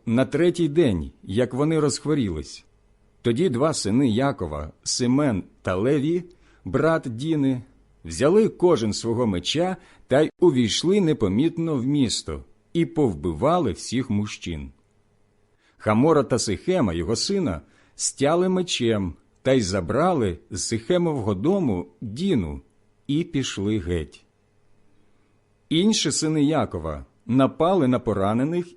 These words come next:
і розграбували місто, бо збезчещено сестру їхню.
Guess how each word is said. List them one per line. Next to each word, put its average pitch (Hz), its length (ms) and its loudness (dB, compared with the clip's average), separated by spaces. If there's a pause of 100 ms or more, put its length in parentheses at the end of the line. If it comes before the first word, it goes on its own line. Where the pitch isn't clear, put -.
(100)
і 139 160 2
розграбували 143 880 0
місто, 131 560 -2 (340)
бо 147 480 2
збезчещено 95 1200 -2 (100)
сестру 143 560 -2
їхню. 85 500 -6